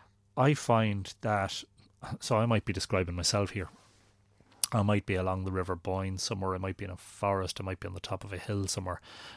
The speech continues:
I'm watching a sunset, or I'm watching the water and listening to the sound of the water.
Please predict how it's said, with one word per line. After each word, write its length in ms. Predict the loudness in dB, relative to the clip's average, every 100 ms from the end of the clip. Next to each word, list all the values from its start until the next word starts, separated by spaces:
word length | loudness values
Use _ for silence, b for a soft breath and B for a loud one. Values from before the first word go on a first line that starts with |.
| B
I'm 80 | -4
watching 260 | -2 -2
a 40 | -4
sunset, 800 | -2 0 -2 -2 -4 -4 -4 -8
or 180 | -6 -4
I'm 120 | -4
watching 320 | -4 -6 -6
the 60 | -6
water 480 | -4 0 2 2 0
and 100 | -4
listening 300 | -6 -8 -10
to 100 | -8
the 60 | -2
sound 360 | 0 0 -4
of 40 | -6
the 80 | -8
water. 480 | -2 2 2 0